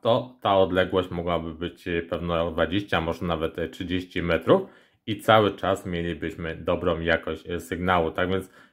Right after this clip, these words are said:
myślę, że pod względem zasięgu również Tapo D dwieście trzydzieści S jeden wypada bardzo dobrze.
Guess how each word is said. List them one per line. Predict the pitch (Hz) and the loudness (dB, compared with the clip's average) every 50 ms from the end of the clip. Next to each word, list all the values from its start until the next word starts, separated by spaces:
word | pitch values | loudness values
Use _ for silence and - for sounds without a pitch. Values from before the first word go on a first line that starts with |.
| _ - | _ -8
myślę, | 98 95 98 110 123 - 110 98 | -4 -2 -2 -2 0 2 2 2
że | 85 90 90 92 - - _ | 4 4 2 0 0 -8 _
pod | - 110 147 151 | 4 4 4 6
względem | 123 120 120 117 107 107 104 98 87 | 6 4 4 4 4 2 2 2 2
zasięgu | 90 101 92 - - 98 95 87 92 92 92 92 - _ _ _ - | 2 0 0 2 -2 -2 -2 2 2 2 2 0 -4 _ _ _ -8
również | 85 80 92 101 113 98 87 87 82 - - | -2 0 0 0 2 2 0 0 0 -2 -2
Tapo | - 85 82 - 85 82 82 | -2 -2 -2 0 -2 -4 -2
D | 82 85 92 92 | 0 0 0 0
dwieście | 87 - 87 82 - - 90 82 | 0 -4 -6 -6 -4 -6 -10 -10
trzydzieści | - - 78 80 82 80 - - - 80 | -10 -14 -12 -12 -12 -12 -12 -12 -8 -4
S | 85 87 85 - | -2 -2 -2 -2
jeden | 85 80 78 82 80 76 - _ _ _ _ _ _ - | -4 -2 -2 -2 -4 -4 -8 _ _ _ _ _ _ -6
wypada | 110 - - 95 85 82 - 82 78 - - - _ _ _ _ | -4 0 2 4 2 4 4 0 0 -2 -4 -20 _ _ _ _
bardzo | 87 - 87 85 80 - - 85 80 76 - _ _ | -2 0 0 0 0 -2 -6 -6 -6 -6 -8 _ _
dobrze. | - 85 92 82 - - - | -2 0 0 0 0 -6 -16